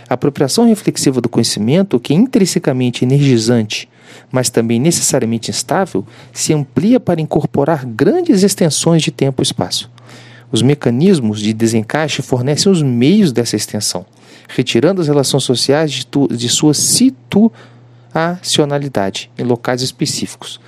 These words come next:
O dinheiro, por exemplo, permite que eu saia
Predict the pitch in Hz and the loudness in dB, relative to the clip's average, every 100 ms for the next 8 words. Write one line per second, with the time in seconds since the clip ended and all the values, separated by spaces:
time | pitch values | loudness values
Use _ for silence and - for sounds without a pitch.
0 | - - _ - 120 135 143 131 160 131 | -20 -20 _ -10 -6 -2 2 2 2 0
1 | 143 123 156 190 - _ _ _ - 117 | 0 0 -2 -2 -10 _ _ _ -2 0
2 | 123 147 - 139 113 - 113 107 104 | 0 -2 -2 -4 -2 -2 0 0 -2